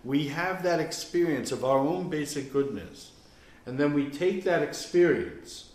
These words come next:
of what is already so. Remember in Master, in Master Cheng's, uh, story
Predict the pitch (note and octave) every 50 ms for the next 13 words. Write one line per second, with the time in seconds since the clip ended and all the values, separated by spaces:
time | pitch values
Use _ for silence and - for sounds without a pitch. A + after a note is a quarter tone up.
0 | - - - - - B2+ A#2+ A#2 C3+ D3+ D3 C#3+ C#3 - C3 C#3+ D#3 E3+ E3+ E3
1 | D3+ C#3 C3+ C3+ B2 - - - D#3 C#3 G#2+ F#2+ F#2+ F#2 A2+ A#2+ C#3+ F3 F#3 F#3
2 | F3+ E3+ D3+ D3 D3+ D#3+ F3 E3+ - - F#3 E3 D3 - - - - - - -
3 | - - - - C#3+ C#3 D#3 D#3+ - - - E3+ - - - F3 D#3+ D#3 D#3 D3
4 | C#3+ C3+ - - - - B2+ B2 A2 - - - - F3 F3 F3 D#3+ C3 A#2 G#2